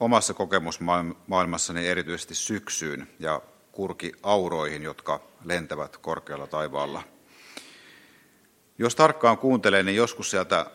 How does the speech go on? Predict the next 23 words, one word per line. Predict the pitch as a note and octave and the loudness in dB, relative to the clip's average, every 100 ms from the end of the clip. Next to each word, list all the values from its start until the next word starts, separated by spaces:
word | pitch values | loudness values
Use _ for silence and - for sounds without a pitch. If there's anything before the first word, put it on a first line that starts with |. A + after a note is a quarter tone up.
| - - | -20 -4
kurkiaurasta | A#2+ G#2+ E2+ D2 A2+ G2 E2+ - - _ - | -2 0 -2 2 4 4 0 -6 -12 _ -12
kuuluu | G2 F#2 F2+ | -6 -4 0
vähän | G#2 G2 F2 | 0 0 -2
kuin | - F2+ E2+ - | -2 -2 -2 -6
rupattelua. | - A#2+ A#2+ F#2 D#2 - D#2 D2+ C#2+ C2+ - - - - _ - E2+ | -6 -4 0 0 0 -2 -6 -4 -4 -6 -8 -18 -20 -20 _ -18 -12
Eli | E2 E2+ | -10 -10
kurjet | - A#2 G2 F2 | -6 -2 -2 -2
siellä | - F#2+ F2 - | -2 -2 -4 -6
juttelevat | A#2+ A#2 - E2 D#2+ - | -8 -8 -6 -6 -6 -6
toisilleen, | - F#2 E2+ E2 D#2 D#2 | -2 -2 -2 -6 -6 -4
ne | E2 - _ - - - - _ _ | -6 -8 _ -20 -20 -20 -20 _ _
keskustelevat | - B2+ - F#2+ - F#2 E2+ | 2 2 2 -8 -4 -4 -4
siinä | - F2+ F2 | -6 -4 -2
lentäessään | F#2+ E2 D#2+ D#2 - D#2+ D#2+ | -2 -2 -2 -2 -4 -4 -2
ja | D#2 C#2+ - _ G#2 | -2 -4 -10 _ 2
välillä | A2+ G2 F#2+ | 2 2 2
vaihdetaan | G#2+ G#2 F#2+ F2+ E2+ E2 - | 2 2 0 -2 -2 -4 -4
johtajaa. | A2 G2 - D#2+ D#2+ D2 | 0 0 -2 -6 -4 -4
Kun | - F2 | -4 -2
johtaja | A2 G#2+ F#2 F2+ | -2 -2 -2 2
väsyy, | A2 - F2+ | 2 2 -4
niin | D#2+ D#2+ | -4 -8
sitten | D#2+ - E2 D2+ | -10 -10 -10 -10